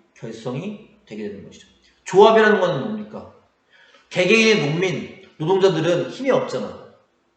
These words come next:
땅 주인에게 혼자 가서 이야기해봤자 말이 먹힙니까? 노동자 혼자 가서 회사 사장이라든지 공장의 사장을 가서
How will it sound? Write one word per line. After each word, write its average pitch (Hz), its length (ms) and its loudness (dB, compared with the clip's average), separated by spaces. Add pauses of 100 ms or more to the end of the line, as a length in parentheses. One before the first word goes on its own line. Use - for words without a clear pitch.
(1300)
땅 247 280 6
주인에게 170 520 -2
혼자 220 320 4
가서 139 260 -2
이야기해봤자 131 920 -2 (420)
말이 131 220 -6
먹힙니까? 107 540 -10 (1000)
노동자 214 340 4
혼자 220 260 4
가서 - 680 0
회사 220 200 2
사장이라든지 190 960 -2
공장의 165 360 0
사장을 185 280 2
가서 135 420 -2